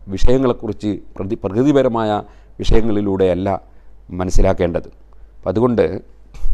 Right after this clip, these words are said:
നമ്മെ സംബന്ധിച്ചിടത്തോളം അത്തരമൊരു രംഗം വരുമ്പോൾ അതിൽ ക്ഷമിച്ചു നിൽക്കുന്ന ആളുകൾക്ക് അവർ സജ്ജനങ്ങളാകുമ്പോൾ ഭക്-, ഭക്തിയുള്ളവരാകുമ്പോൾ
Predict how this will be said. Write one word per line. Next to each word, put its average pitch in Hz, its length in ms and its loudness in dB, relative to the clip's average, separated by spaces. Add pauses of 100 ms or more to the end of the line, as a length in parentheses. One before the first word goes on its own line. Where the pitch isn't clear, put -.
(240)
നമ്മെ 120 140 -2
സംബന്ധിച്ചിടത്തോളം 127 800 2 (960)
അത്തരമൊരു 147 580 2
രംഗം 139 220 2
വരുമ്പോൾ 98 380 -2 (640)
അതിൽ 135 240 -2
ക്ഷമിച്ചു 131 520 2
നിൽക്കുന്ന 147 380 0
ആളുകൾക്ക് 127 680 -2 (800)
അവർ 107 240 4 (1080)
സജ്ജനങ്ങളാകുമ്പോൾ 127 1000 0 (500)
ഭക്-, 87 220 -8 (180)
ഭക്തിയുള്ളവരാകുമ്പോൾ 123 1120 2